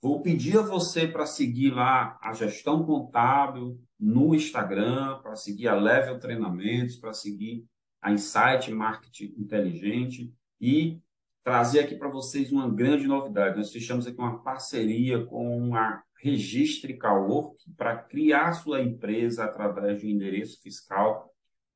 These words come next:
um preço super barato, muito mais barato que se você alugar uma sala só pra registrar uma empresa, pra criar o seu primeiro negócio. Então, já tá aqui lançado aqui mais um parceiro nosso.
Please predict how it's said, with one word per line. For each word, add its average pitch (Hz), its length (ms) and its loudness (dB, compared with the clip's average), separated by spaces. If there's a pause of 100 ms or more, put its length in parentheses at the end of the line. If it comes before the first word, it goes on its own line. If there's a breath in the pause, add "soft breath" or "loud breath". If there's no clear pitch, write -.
(340)
um 120 100 -4
preço - 380 0
super 170 520 -2
barato, 123 420 4
muito 165 260 0
mais 151 220 -2
barato 127 340 0
que - 80 -20
se 120 100 -16
você 120 140 -6
alugar 107 340 -4
uma 107 160 -2
sala 104 320 -2
só 127 180 -2
pra 123 140 -6
registrar 113 580 -12
uma 104 100 -4
empresa, 107 460 -6
pra 104 160 -10
criar 104 340 2
o - 40 0
seu 110 180 -6
primeiro 104 340 0
negócio. 92 540 -2 (460)
Então, 110 160 -4
já 107 180 0
tá 117 180 0
aqui 113 200 -2
lançado 104 500 0
aqui 101 200 -4
mais 113 260 -2
um 110 100 -12
parceiro 107 560 -4
nosso. 104 480 -2